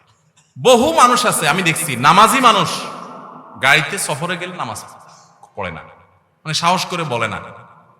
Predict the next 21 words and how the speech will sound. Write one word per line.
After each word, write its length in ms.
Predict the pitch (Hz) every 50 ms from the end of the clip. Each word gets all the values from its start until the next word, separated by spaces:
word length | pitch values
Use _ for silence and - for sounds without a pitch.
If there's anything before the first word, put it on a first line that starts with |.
| _ _ _ _ _ - _
অনেক 240 | 185 190 220 220 214
নামাজি 260 | 202 190 196 190 202
মানুষ 220 | 190 165 147 127 117
আছে। 180 | 110 92 - - - - - - - - _ _ _
আপনার 280 | - 156 - - - 196
উঠার 220 | 196 190 277 294
সময় 360 | 269 - - 294 294 302 285
হিসাব 240 | 247 247 - 254 247 247 254
করা 120 | 240 220
উচিত, 280 | 214 208 - 196 190 151
ড্রাইভারের 280 | 156 170 175 190 190
সাথে 160 | 180 196 180
চুক্তি 300 | 175 - 240 240 - 254
করা 160 | 226 214 190 180
উচিত, 280 | 175 170 - 165 135 101 -
"ভাই, 220 | 123 139 160 165 156 - - - - - - - - - - - -
আমি 140 | - 147 170 170
তোমার 220 | 180 170 170 156
গাড়িতে 300 | 147 143 147 147 - 147
উঠবো, 240 | 143 131 120 127 135
যাবো, 480 | 117 120 107 107 120 160 214 - 202